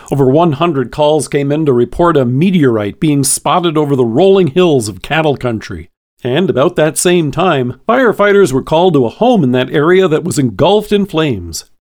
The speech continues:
Dustin Procida, the owner of the home, believes that it may have been caused by the meteorite landing on his roof. Considering the odds and how unlikely something like this might ever happen,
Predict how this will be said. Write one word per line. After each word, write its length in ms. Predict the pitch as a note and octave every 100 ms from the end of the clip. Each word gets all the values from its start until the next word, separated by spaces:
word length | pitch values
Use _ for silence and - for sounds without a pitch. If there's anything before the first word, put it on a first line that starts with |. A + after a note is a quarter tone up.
| _ -
Dustin 320 | A#3+ C4+ C#4
Procida, 540 | G#3+ E3+ - F#3+ A2+ A2
the 140 | C3
owner 320 | E3+ F#3+ C#3+
of 80 | A#2
the 80 | A2+
home, 440 | F3+ F3+ A#2 C3+ -
believes 340 | C3 F#3+ G3
that 220 | C#3 C3+ -
it 160 | C#3
may 120 | D#3 A#3+
have 160 | G3
been 140 | B2+ B2
caused 420 | B2+ D3+ F3 A#2+
by 200 | D3 E3
the 120 | D3+
meteorite 720 | C#3+ A#3 C#4+ A3 B2 G#2+ G2+
landing 340 | C3+ G3 G#3 F#3+
on 140 | F#3+
his 160 | F#3 B2
roof. 460 | D#3+ C4+ - - - - - -
Considering 480 | B2+ B2 F3+ E3+ C3
the 100 | A#2 -
odds 460 | D3 E3+ D#3+ C#3 A2+
and 180 | G#2+ - -
how 180 | B3
unlikely 500 | G#3 C3 F3+ C4 D3
something 360 | A#2+ G3+ A#3+ G#3+
like 260 | C#3 A2+ B3
this 240 | C4 -
might 200 | F3+ D#3 C4+
ever 240 | C#4+ A#3+
happen, 480 | F#3+ G#3 G#3 G#2